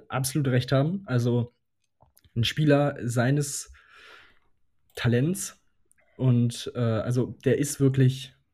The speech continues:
ein sehr, sehr guter Spieler auf der Kreisposition. Hat dort, ähm, ist dort in den D-H-B-Elite-Kader gekommen, ähm, wo die Spieler noch mal mehr gefördert werden, Mentor zur Seite gestellt werden mit,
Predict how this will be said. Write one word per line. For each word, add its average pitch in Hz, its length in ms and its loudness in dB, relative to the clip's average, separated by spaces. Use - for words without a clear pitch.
ein 120 120 2
sehr, 135 220 4
sehr 151 120 4
guter 143 240 0
Spieler 127 480 -2
auf 117 160 0
der 160 100 2
Kreisposition. 123 920 -2
Hat - 540 -2
dort, 135 760 0
ähm, 120 800 2
ist 131 220 -4
dort 139 380 2
in 131 180 0
den 120 200 4
D-H-B-Elite-Kader 139 1200 2
gekommen, 180 720 0
ähm, 117 640 0
wo 123 260 2
die 123 160 -4
Spieler 117 300 -2
noch 117 140 -2
mal 117 100 2
mehr 117 240 4
gefördert 120 420 -2
werden, 117 300 2
Mentor 120 400 2
zur 127 120 -2
Seite 120 280 2
gestellt 117 340 0
werden 113 180 2
mit, - 240 -4